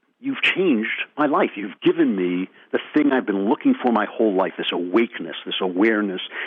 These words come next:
this abundance of life. And I don't know how to thank you because you're God and I'm just some schmo, you know? I mean, like, how do, how do, what can I do for you? It, it doesn't seem like there's anything." And the answer came back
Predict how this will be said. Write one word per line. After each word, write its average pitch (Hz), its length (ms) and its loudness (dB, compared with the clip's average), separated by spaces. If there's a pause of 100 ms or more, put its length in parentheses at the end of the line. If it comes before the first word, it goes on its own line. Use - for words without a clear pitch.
(100)
this - 140 -2
abundance 110 640 0
of - 120 -16
life. 73 200 -4 (960)
And 127 100 4
I 170 80 4
don't 175 140 -4
know 156 80 0
how 151 100 -2
to 135 160 0
thank 147 240 2
you - 80 -14 (300)
because 104 320 0
you're 110 180 2
God 85 380 0
and 87 120 -2
I'm 90 120 0
just - 240 0
some 98 100 0
schmo, 98 500 0
you 90 80 -4
know? 90 160 0
I 101 100 2
mean, 101 120 2
like, 95 140 0 (120)
how 110 200 0
do, 117 100 0
how 123 220 -2
do, 127 180 -2
what 147 160 -2
can 151 140 -2
I 143 240 2
do 107 260 0
for 117 80 0
you? 107 500 4 (240)
It, 135 140 -2
it 123 100 4
doesn't 127 280 0
seem 120 100 0
like 101 80 0
there's 98 180 -2
anything." 123 380 0 (1000)
And 147 100 6
the 156 240 4
answer 202 240 0
came 139 220 2
back 113 180 0